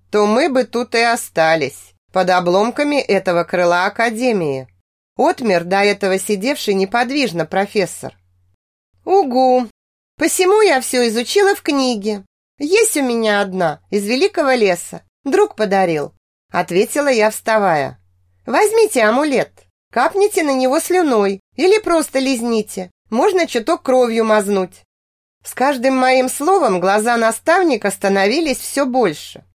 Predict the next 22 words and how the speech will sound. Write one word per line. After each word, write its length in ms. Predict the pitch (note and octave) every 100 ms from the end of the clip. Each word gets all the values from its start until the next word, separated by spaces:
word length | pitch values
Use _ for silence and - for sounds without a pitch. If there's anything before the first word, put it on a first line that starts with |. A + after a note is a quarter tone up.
| _ -
Я, 300 | E3+ G#3 F4
пожав 400 | G#4 D4+ A3+ G#3+
плечами, 500 | G#3+ B3 C4+ G#3+ F#3+
нисколько 560 | A3 - - G#4 F#4
не 160 | E4 D#4
смущаясь, 800 | - C#4 - - E3+ D3+ D3 -
взяла 480 | E3+ A3 A#3 G3+ F#3
один 400 | G3+ C4 G4+ - _
и 100 | G#3
лизнула. 680 | C#4+ F#4 B3 G#3+ E3 D3+ C#3 _ _ _ _ _ _ _
"Привязка 600 | - G4+ G4+ F#4+ - - A#3
нужна, 520 | G#3 G3 G3 D3 - _ -
и 100 | A3+
кругляш 540 | C4 C#4+ C4+ F4+ G#4
будет 340 | D#4 E4 G#3+ G#3+
принадлежать 800 | A3 A#3 A#3 C#4+ A#3 A#3+ G3 -
только 380 | D#4 E4 G4
вам. 360 | C#4+ G3 D3 C3 _ _ _ _ _
Ладно, 500 | C4 D4+ G3 D#3+ C#3+ _ _ F3+
вы 160 | E4
сидите 500 | - D4+ B3 C#4 C4
тут, 380 | B3+ A4 A4